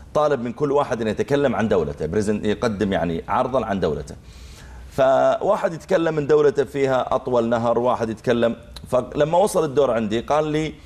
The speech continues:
"أنت يا محمد أول يوم تحضر معنا فمعفي اليوم." قلت: "لا، لا، أنا بقدم بس خذ لفة وارجع لي." كل واحد طبعًا يتكلم خمس دقائق، فأنا بي-، يكون عندي يمكن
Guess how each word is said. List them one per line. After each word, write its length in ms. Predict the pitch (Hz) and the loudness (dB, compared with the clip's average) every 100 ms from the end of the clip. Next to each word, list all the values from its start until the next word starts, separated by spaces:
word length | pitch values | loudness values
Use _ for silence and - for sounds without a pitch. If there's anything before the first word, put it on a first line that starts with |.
| - - - | -20 -6 -2
"أنت 200 | 156 151 | 0 2
يا 80 | |
محمد 460 | 139 123 151 156 151 | 2 2 0 0 0
أول 260 | - 151 143 | 2 2 2
يوم 140 | 120 | 2
تحضر 320 | 98 110 101 | 0 -2 -2
معنا 320 | 95 87 127 | 0 0 0
فمعفي 640 | 123 131 139 139 101 87 80 | 2 0 0 -2 -2 -6 -6
اليوم." 260 | 82 76 - _ | -4 -6 -10 _
قلت: 200 | 135 131 | -4 0
"لا، 100 | 123 | 2
لا، 140 | 92 87 | 2 2
أنا 100 | 110 | 0
بقدم 460 | 101 - 127 139 | 0 -2 -2 0
بس 240 | 120 110 - | 0 -2 -4
خذ 200 | - 120 | -2 0
لفة 240 | 147 - | 0 2
وارجع 320 | 120 78 80 | 0 0 -6
لي." 120 | 80 - _ _ _ | -6 -14 _ _ _
كل 160 | 208 208 | 0 2
واحد 180 | 190 160 | 0 0
طبعًا 200 | 156 151 | -2 -2
يتكلم 340 | 131 156 143 | -2 -2 -2
خمس 180 | 117 95 | -4 -6
دقائق، 360 | 90 120 - - | -4 -2 -2 0
فأنا 200 | 175 170 | 2 2
بي-، 280 | 151 92 | 0 -2
يكون 200 | 156 - | -2 -2
عندي 220 | 135 143 135 | -2 -2 -2
يمكن 280 | 123 127 | -2 -4